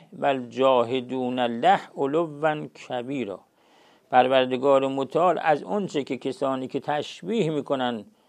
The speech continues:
خدا رو متعالی و بالاتره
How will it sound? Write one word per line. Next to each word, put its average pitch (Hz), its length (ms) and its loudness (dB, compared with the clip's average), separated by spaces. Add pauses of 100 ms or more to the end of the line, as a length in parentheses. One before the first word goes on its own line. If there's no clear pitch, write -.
(340)
خدا 135 440 6
رو 202 460 4 (1400)
متعالی 170 840 6
و 165 180 6
بالاتره 160 1000 4